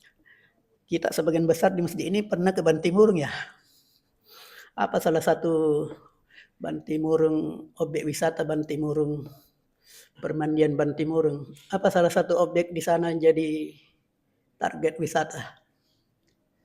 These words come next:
Apa kira-kira? Pak Udin pernah ke Bantimurung? Belum pernah?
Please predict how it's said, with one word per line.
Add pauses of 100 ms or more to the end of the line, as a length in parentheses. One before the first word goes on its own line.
(520)
Apa
kira-kira? (3000)
Pak
Udin
pernah
ke
Bantimurung? (1200)
Belum
pernah?